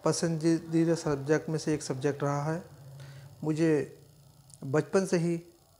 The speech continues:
तस्वीर बनाने का भी शौक़ रहा है। ये तस्वीर मैंने, शायद मुझे कुछ कुछ याद है कि चौथी या पाँचवीं क्लास का मैं तालिब इल्म था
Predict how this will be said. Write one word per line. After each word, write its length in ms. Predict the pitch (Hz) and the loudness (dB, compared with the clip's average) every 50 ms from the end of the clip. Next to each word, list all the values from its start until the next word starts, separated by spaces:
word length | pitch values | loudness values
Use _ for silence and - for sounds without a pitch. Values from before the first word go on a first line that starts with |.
| _ _ | _ _
तस्वीर 440 | 165 151 - 160 139 135 151 156 151 | 0 0 2 0 0 0 0 -2 0
बनाने 340 | 151 143 143 139 139 143 139 | -2 -4 -2 -2 -2 -4 -2
का 120 | 135 156 | -2 -2
भी 80 | 143 143 | -2 -2
शौक़ 320 | - - 151 135 135 143 | -4 -2 -2 -2 -2 -2
रहा 280 | 147 147 147 143 147 160 | -2 -2 -2 -2 -2 -4
है। 120 | 165 190 - _ _ _ _ _ _ _ _ _ _ _ _ _ _ _ _ _ _ _ _ _ - _ _ _ - - - - - - - _ _ _ - | -4 -6 -10 _ _ _ _ _ _ _ _ _ _ _ _ _ _ _ _ _ _ _ _ _ -20 _ _ _ -20 -20 -20 -20 -20 -20 -20 _ _ _ 2
ये 80 | 185 180 | 2 6
तस्वीर 360 | - 175 160 - 185 170 160 | 6 4 4 6 2 2 4
मैंने, 300 | 156 165 156 160 160 160 160 | 4 2 2 2 -2 -2 -6
शायद 600 | - - - - - 170 160 160 156 151 156 - - - - _ _ _ _ _ _ _ _ _ _ _ _ _ - | -8 -8 -4 4 6 6 8 8 6 4 0 -4 -16 -20 -20 _ _ _ _ _ _ _ _ _ _ _ _ _ -8
मुझे 160 | 151 147 165 | -2 -2 -2
कुछ 200 | 156 - 147 - | -2 -2 -6 -6
कुछ 220 | - - 127 - | -4 -8 -4 0
याद 240 | 147 147 147 143 135 | 2 4 4 4 2
है 160 | 151 156 156 170 - - - - - - - - - - | 0 -2 -4 -4 -6 -16 -20 -20 -20 -20 -20 -18 -10 -10
कि 40 | 151 | -10
चौथी 540 | - - 165 156 160 160 - 175 165 160 160 | 2 4 6 6 6 6 4 2 4 6 6
या 160 | 156 151 143 - - - - - - - - | 8 6 6 4 0 -8 -16 -20 -20 -10 -2
पाँचवीं 280 | 160 156 156 - 170 - | 0 0 0 0 -4 -2
क्लास 320 | - 147 147 147 147 - | 0 4 4 4 4 4
का 80 | - 170 | 0 -2
मैं 200 | 147 151 139 - | -2 -2 -4 0
तालिब 340 | - 143 135 143 147 135 151 | 0 0 2 2 0 0 0
इल्म 300 | 135 131 143 143 151 156 151 | -2 -2 -2 -4 -4 -4 -2
था 200 | - 175 185 | -2 -4 -4